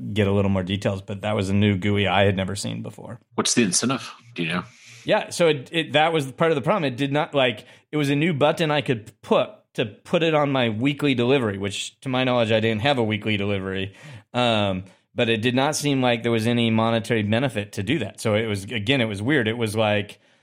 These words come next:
Speaker 1: uh, free same day delivery, get it on Monday, standard two day delivery, get it on Tuesday, or put it in your weekly delivery on Wednesday.
Speaker 2: Hmm, interesting.
Speaker 1: Yeah.
Speaker 2: The, um,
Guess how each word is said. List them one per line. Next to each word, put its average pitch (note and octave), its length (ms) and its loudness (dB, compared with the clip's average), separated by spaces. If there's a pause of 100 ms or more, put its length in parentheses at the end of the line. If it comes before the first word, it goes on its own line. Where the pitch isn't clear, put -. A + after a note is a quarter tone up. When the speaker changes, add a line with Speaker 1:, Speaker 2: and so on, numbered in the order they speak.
(220)
Speaker 1:
uh, G#2 460 0 (380)
free E3 260 0
same D#3 240 0
day D#3 120 2
delivery, D3 380 2
get C3+ 160 -2
it C3+ 140 0
on B2+ 160 0
Monday, D3 1000 2
standard C#3 460 -4
two D#3+ 100 0
day D3 160 2
delivery, C3+ 360 2
get B2+ 160 0
it C3 120 0
on A#2+ 180 4
Tuesday, C#3 540 0
or A2 100 -6
put D#3 220 -2
it C#3 100 0
in C3+ 120 0
your B2+ 100 0
weekly C3+ 340 0
delivery B2 480 2
on A2+ 200 2
Wednesday. A2 440 -2 (760)
Speaker 2:
Hmm, E3 60 -4 (360)
interesting. G2 400 -6 (180)
Speaker 1:
Yeah. A#2 160 -2 (320)
Speaker 2:
The, A2+ 140 0
um, F2+ 260 0